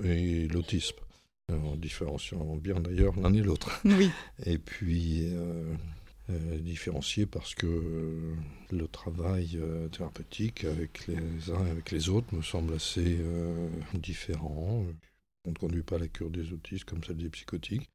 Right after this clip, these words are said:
Speaker 1: Et, et donc, euh, c'est un des points que j'essaie de développer quand j'interviens dans diverses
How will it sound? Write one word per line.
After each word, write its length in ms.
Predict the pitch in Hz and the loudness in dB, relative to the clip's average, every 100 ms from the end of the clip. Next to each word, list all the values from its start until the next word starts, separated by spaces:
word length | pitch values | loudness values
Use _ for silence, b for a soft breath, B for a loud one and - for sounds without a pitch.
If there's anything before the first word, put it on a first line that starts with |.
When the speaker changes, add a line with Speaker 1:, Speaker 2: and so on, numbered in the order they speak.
| _ | _
Speaker 1:
Et, 60 | 92 82 82 82 82 | -2 0 0 -4 -6
et 60 | 78 - - - - | -8 -12 -20 -20 -8
donc, 320 | 87 82 - | -4 -4 -4
euh, 320 | 82 82 80 80 - - | -4 -2 -4 -6 -10 -6
c'est 100 | 82 | -4
un 120 | 80 | -2
des 120 | 85 | -4
points 400 | 80 - 82 95 | -4 -4 -2 -2
que 180 | - 92 | -2 -8
j'essaie 500 | 80 85 - 90 85 - | -8 -10 -8 -6 -6 -2
de 120 | 90 | 0
développer 640 | 90 95 104 92 - 90 | 2 2 0 0 2 2
quand 180 | 92 85 | 2 0
j'interviens 720 | 92 80 90 80 85 80 87 | 0 0 0 0 2 2 2
dans 160 | 90 85 | 0 -2
diverses 640 | 90 85 85 82 - - | -4 -6 -4 -6 -8 -10